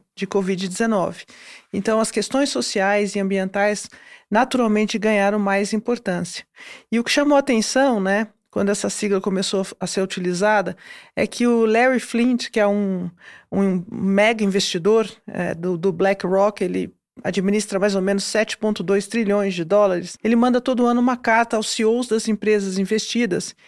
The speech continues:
E nessa carta, em dois mil e vinte, ele disse o seguinte: "Eu vou trabalhar por um capitalismo mais consciente.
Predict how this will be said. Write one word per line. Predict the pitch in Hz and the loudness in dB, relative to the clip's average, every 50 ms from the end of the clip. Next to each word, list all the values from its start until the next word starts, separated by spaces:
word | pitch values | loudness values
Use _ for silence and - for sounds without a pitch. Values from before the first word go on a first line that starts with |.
| - - - - _ - | -20 -20 -20 -8 _ 2
E | 220 | 4
nessa | 233 247 277 269 - 247 | 4 4 4 2 0 -2
carta, | 247 - 233 226 226 226 - | 0 0 2 2 2 0 -2
em | 208 | 0
dois | 202 208 208 202 | 0 0 0 0
mil | 202 220 | 0 0
e | 220 | 0
vinte, | 202 185 220 233 233 254 | 0 0 0 0 0 0
ele | 226 220 | -2 -2
disse | 214 214 226 220 - - | -2 -2 -4 -4 -4 -4
o | |
seguinte: | - - 226 202 208 202 196 190 - - | -4 -4 -2 0 0 0 0 -2 -2 0
"Eu | - 220 220 | 2 2 2
vou | 196 190 220 247 269 | 2 2 2 2 2
trabalhar | 269 - 240 226 233 220 220 220 220 220 | 2 0 0 2 2 2 2 2 2 0
por | - 233 | 0 -2
um | 233 240 | -2 0
capitalismo | - 233 220 - - 220 214 208 220 233 220 - 220 214 | -2 -2 -4 -2 -2 -2 0 0 0 0 0 0 -2 0
mais | 208 208 214 220 233 233 - | 0 0 0 0 -2 -2 -4
consciente. | - 226 226 214 - - - 196 185 175 170 175 - - | -4 -4 -4 -4 -4 -4 -4 -2 -2 -2 -4 -6 -8 -10